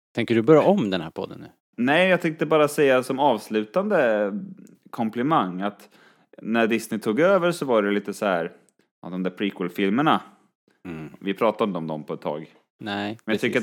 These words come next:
Speaker 2: att den här förenar prequel och originaltrilogin på ett
Speaker 1: Yes.
Speaker 2: jätte-, jättebra sätt. Och då menar jag inte bara storymässigt att man lyckas knyta an Bail Organa till, eh, Darth Vader. Utan, eh,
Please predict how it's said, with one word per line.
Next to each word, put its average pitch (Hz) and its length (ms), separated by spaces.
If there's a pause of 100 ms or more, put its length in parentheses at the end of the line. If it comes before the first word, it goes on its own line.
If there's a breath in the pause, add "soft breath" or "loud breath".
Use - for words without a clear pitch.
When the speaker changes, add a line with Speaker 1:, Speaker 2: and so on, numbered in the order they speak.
Speaker 2:
att 120 60
den - 20
här 120 140
förenar 131 600
prequel 104 600
och 98 240
originaltrilogin 110 1120
på - 80
ett - 120
Speaker 1:
Yes. 85 260
Speaker 2:
jätte-, - 800
jättebra 113 580
sätt. 98 200
Och 107 100
då 110 100
menar 139 260
jag 131 60
inte 110 100
bara 95 300
storymässigt 95 760
att 113 100
man 101 100
lyckas 95 220
knyta - 340
an 82 340 (420 soft breath)
Bail 92 260
Organa 87 540 (440)
till, 85 320 (560)
eh, 85 120
Darth 90 360
Vader. 95 380 (640 soft breath)
Utan, 92 560
eh, 92 160